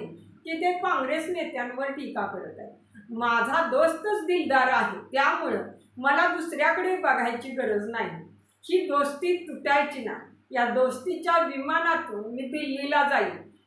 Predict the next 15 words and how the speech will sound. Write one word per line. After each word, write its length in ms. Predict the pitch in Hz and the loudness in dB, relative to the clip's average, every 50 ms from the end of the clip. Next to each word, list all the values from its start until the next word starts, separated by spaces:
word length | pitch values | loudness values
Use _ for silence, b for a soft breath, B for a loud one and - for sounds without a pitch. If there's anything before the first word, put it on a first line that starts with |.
| b _ - | b _ 0
काँग्रेस 540 | 302 285 277 262 240 233 269 294 294 285 - | 0 2 2 2 0 2 2 2 0 -2 -4
पक्ष 220 | 294 285 285 - | -4 -4 -4 -4
संपवावा, 1160 | - 294 285 277 302 285 262 254 233 - - 262 269 311 339 359 349 330 254 196 - - - - - - - | -4 -4 -4 -4 -4 -4 -4 -4 -6 -6 -4 0 4 4 6 6 6 4 4 2 0 -2 -4 -8 -14 -20 -12
दादा 560 | - 220 262 254 254 240 226 247 277 302 302 | -2 2 4 6 6 6 6 6 6 6 6
घराणं 440 | 311 285 277 269 254 254 269 285 294 | 4 2 2 2 2 2 2 0 -4
संपवावं 880 | 294 294 - - - 254 220 - - 262 269 277 - - - 226 208 202 220 | -4 -4 -2 -4 -4 -4 -6 -6 -2 2 4 4 4 2 0 -2 -4 -2 -2
याचं 280 | 240 247 247 240 - - | 0 0 0 0 -2 -6
षडयंत्र 960 | - - 269 269 269 - 330 359 370 370 359 - - 226 226 - - - B B B B _ - | -6 -2 2 2 2 4 4 4 4 4 2 0 -2 -4 -4 -6 -8 -10 B B B B _ -2
त्यांनी 600 | - 294 294 294 294 302 311 311 262 214 196 220 - | 0 2 2 2 0 -2 -2 -4 -4 -6 -8 -6 -6
आणि 140 | 254 277 294 294 294 | -6 -6 -6 -4 -4
त्यांच्या 460 | 302 294 277 254 - 294 294 285 285 | -4 -4 -4 -4 -2 -2 -2 -2 -2
मित्रांनी 560 | 285 285 - - 254 254 269 277 302 311 311 | -4 -6 -6 -2 0 2 2 2 2 0 -2
मिळून 460 | 294 269 262 240 240 247 262 262 - - | -4 -4 -4 -4 -4 -4 -4 -4 0 2
कसं 340 | 302 294 - - 370 381 | 2 2 2 4 4 4
केलं 380 | 370 392 392 339 247 233 220 208 | 4 4 2 0 2 0 -2 -4